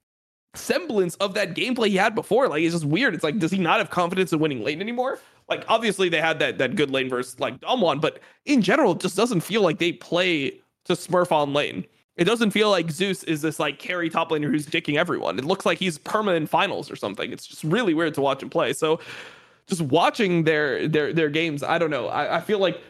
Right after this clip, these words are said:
for what they're supposed to be, they're supposed to be by far the best team in Korea, and they're supposed to have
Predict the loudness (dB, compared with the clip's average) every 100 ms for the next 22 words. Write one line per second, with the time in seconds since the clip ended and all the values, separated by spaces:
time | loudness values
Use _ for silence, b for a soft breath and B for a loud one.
0 | B B B 0 2 4 2 2 0 0
1 | 0 0 0 -2 0 0 0 0 0 0
2 | 0 2 2 0 0 -2 -2 -4 -2 0
3 | 0 0 -2 -14 _ _ _ -4 -2 0
4 | 2 2 0 2 2 2